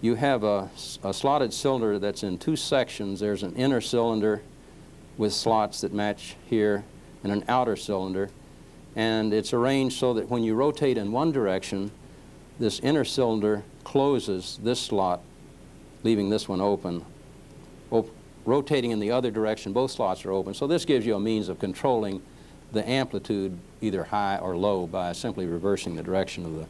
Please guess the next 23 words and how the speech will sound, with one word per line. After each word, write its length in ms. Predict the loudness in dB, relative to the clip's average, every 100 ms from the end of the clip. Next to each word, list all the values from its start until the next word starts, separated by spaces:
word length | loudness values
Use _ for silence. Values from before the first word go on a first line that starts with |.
| -14 -6
motor. 320 | 0 2 0 -4 -12 -18 -18 -20 -20 -2
If 120 | 0 4
you 100 | 4
want 200 | 4 2
to 60 |
further 260 | 2 2 2
control 420 | -2 -2 0 0
it, 100 | -2
you 100 | -4
can, 120 | -6
of 60 | -4
course, 240 | 0 0
put 300 | 0 -2 -2
a 80 | -4
mechanical 540 | -4 -2 -2 0 -2 -6
plug 460 | 0 2 2 -2
in 200 | -4 -4
the 180 | -6 -4
outermost 600 | 0 2 0 -2 -4 -8 -16 -20 -20 -20 -20 -20 -20 -20 -20 -20 -18
slot 460 | -6 2 4 4 0
and, 340 | -4 -4 -2
uh, 200 | 0 -2 -4 -10 -14 -14 -12
and 320 | -8 -6 -6